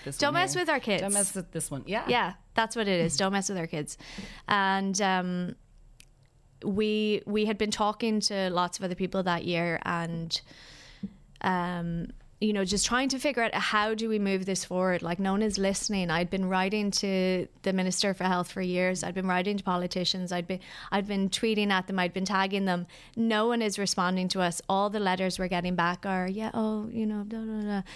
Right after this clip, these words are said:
Speaker 2: No one is listening. And, um, I decided to launch a petition. And I love this story because, you know, sometimes people sign petitions and you think they don't do anything. Like, what could they possibly do?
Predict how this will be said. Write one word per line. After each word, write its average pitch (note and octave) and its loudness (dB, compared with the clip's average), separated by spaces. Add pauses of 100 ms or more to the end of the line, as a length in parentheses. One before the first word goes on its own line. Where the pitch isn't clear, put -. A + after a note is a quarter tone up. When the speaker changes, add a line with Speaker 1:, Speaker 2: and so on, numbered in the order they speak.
(120)
Speaker 2:
No A#3+ 2
one C4+ 2
is A#3+ -2
listening. F#3+ -2 (640)
And, G3 2 (140)
um, F#3+ 2
I G3+ 2
decided G3 0 (220)
to F3 0 (100)
launch F3 0
a G3+ -14
petition. - -2 (240)
And G#3 4
I G#3+ 4
love C4 2
this C4 0
story G3 2
because, F3+ 0 (240)
you A#3+ 2
know, A3 2
sometimes B3 0
people G#3 -2
sign G3 0
petitions F#3 -2
and F#3 2
you F3 -2
think F3 -4 (120)
they G3+ 4
don't F#3 0
do E3+ 0
anything. A2+ -4
Like, E3+ 0
what G#3 -2
could G#3 -2
they F3+ 2
possibly D#3 -4
do? F#2 -8